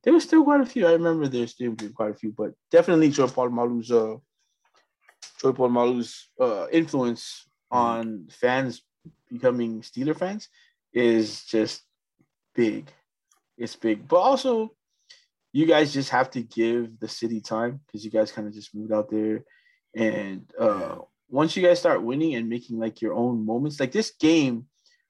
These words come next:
Speaker 1: for Justin Herbert probably could have been one of the, those moments where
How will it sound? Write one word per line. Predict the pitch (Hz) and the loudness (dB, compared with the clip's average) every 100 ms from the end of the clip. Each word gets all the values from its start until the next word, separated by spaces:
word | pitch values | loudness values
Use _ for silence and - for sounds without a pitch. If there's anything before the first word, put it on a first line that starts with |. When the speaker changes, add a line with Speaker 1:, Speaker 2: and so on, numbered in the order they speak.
| _ | _
Speaker 1:
for | 127 120 | 0 0
Justin | 127 127 120 | -2 -6 -6
Herbert | 120 123 156 160 _ | -4 -2 -4 -6 _
probably | 123 127 | -4 -4
could | 127 | -6
have | 120 | -6
been | 117 117 | -6 -4
one | 117 | -4
of | 113 | -6
the, | 110 101 - _ - | -8 -10 -18 _ 0
those | 123 113 | 0 2
moments | 113 127 113 | -2 -2 -2
where | 113 110 107 | -2 -2 -2